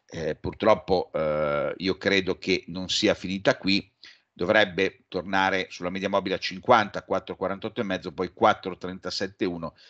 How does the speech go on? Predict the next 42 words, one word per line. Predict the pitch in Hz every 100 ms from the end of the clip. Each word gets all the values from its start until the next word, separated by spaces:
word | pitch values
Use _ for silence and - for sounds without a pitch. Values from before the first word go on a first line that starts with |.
| _
eventualmente | 90 104 110 104 98 98 -
quattro | 117 110 -
ventisette | 95 87 92 107 95 107
uno, | 85 82 -
minimo | 101 98 98 92 76
del | 95
ventitré | 92 85 87 - 85 -
di | 73 90 -
aprile. | 87 - 76 80 80 - _ - - - _ -
Eh, | 85 85
poi | - 110 107
c'è | - 117 104 -
una | 101 101
notizia | 98 - 110 - 98
di | 82 90
Terna | - 107 98 95 85
che | - 92 90 _ - - _ _
ha | 92 95 - _ _ _ _ _ _ _ _ _
sottoscritto | - - 110 101 - 110
con | 104
Intesa | 95 101 101
San | 98
Paolo | 107 98
una |
linea | 101 101
di |
credito | 98 95 95
revolving, | 92 101 101 90 90 85
eh, | - _ _ _ -
legato | 92 107 104
a |
indicatori | 95 90 95 107 98
E |
S | 95 92
G | 107
per | 101
ammontare | 92 95 104 98
complessivi | 92 87 104
duecentocinquanta | 90 85 90 92 92 95
milioni | 92 98
di | 101
euro | 104 92 80 _